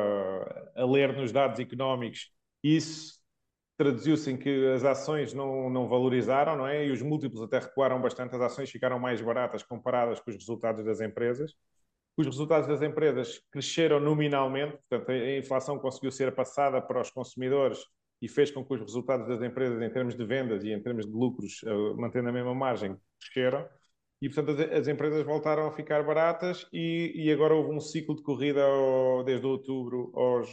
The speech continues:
eh, ativos de risco que fez com que as ações subissem. Portanto, eh,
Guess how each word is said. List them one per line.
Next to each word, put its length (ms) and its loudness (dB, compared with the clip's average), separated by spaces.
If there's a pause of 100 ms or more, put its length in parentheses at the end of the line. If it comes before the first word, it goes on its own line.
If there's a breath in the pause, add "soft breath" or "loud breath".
(140)
eh, 280 -8
ativos 340 0
de 60 -8
risco 280 -2
que 220 -20
fez 160 0
com 180 -8
que 100 -2
as 80 -2
ações 380 -4
subissem. 400 -2 (600)
Portanto, 520 0 (520)
eh, 800 -2